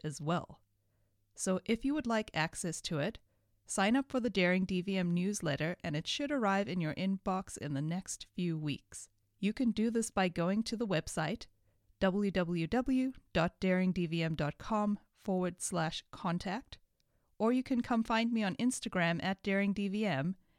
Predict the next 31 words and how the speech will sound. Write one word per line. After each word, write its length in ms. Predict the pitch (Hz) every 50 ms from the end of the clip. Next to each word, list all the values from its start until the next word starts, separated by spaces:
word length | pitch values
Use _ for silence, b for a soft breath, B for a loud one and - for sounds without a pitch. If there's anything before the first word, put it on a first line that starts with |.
| _ _
and 160 | - 185 180
send 280 | - - 220 220 220 214
me 140 | 220 214 208
a 40 | 190
D 220 | - 185 180 196
M 120 | 196 190
with 180 | 180 170 170 -
your 120 | 170 165 - -
email 380 | 208 220 220 208 202 196 185 -
address, 540 | - 147 139 - 160 151 156 160 - - _
and 160 | - 175 170
I 80 | 165 165
would 160 | 160 165 165
be 120 | - 185 180
happy 340 | - 165 147 - - 160
to 180 | 160 - - -
add 240 | 147 143 143 139 143
you. 220 | 135 127 - 147 - _ _ _ _ _ _ _ _ _ _ _ _ _
Sharing 500 | - - - 156 147 151 160 170 180 196
is 220 | 208 220 226 - -
caring. 580 | - 262 269 294 285 247 226 226 226 233 226 - _ _ _ _ _ _ _ _ _ _ _ _
So 240 | - - 254 254 262
today 440 | - - 254 190 240 233 277 381 427
we're 200 | 330 220 214 208
going 280 | 190 202 202 196 196 202
to 100 | - -
talk 240 | 196 - 190 185 -
about, 360 | 185 - 185 175 180 208 240 - - - - _ -
drum 400 | 170 - 196 185 190 185 185 180
roll 180 | 180 175 180 180
please, 540 | - - - 190 180 175 185 233 277 262